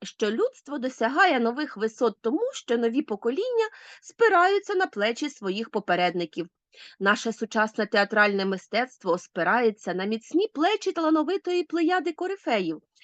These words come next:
які у другій половині дев'ятнадцятого століття започаткували наш український театр. Велику роль у його становленні відіграв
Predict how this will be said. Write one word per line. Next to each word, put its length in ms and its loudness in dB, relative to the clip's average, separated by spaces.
які 320 0
у 120 -2
другій 360 4
половині 520 0
дев'ятнадцятого 760 -2
століття 640 -4
започаткували 1160 2
наш 460 0
український 760 -4
театр. 500 -2
Велику 500 0
роль 240 4
у 100 -4
його 300 -2
становленні 800 -4
відіграв 520 0